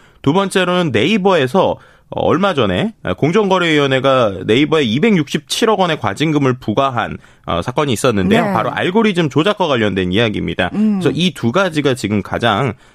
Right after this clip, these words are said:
Speaker 1: 뜨거운 화두가 되고 있고 이 두 가지에 대한 이야기 그리고 관련된 국감 이야기까지 좀 오늘 해보도록
Speaker 2: 네.
Speaker 1: 하겠습니다.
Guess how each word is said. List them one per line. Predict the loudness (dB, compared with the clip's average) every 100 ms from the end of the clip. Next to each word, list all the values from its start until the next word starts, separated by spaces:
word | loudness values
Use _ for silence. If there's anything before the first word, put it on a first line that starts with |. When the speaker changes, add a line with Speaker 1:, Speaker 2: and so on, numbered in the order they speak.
| _
Speaker 1:
뜨거운 | -2 0 2
화두가 | 0 0 0 0
되고 | 0 0
있고 | -2 0 0
이 | 2 -2
두 | -2
가지에 | -2 2 2 2
대한 | 0 2
이야기 | 0 0 -2
그리고 | -2 -2 2 0 0 -6 -10
관련된 | -4 -2 0 -2
국감 | -2 -2 0 2
이야기까지 | 2 0 -2 -4
좀 | -6 -8
오늘 | -6 -4
해보도록 | 0 0 0 0
Speaker 2:
네. |
Speaker 1:
하겠습니다. | -4 -6 -8 -10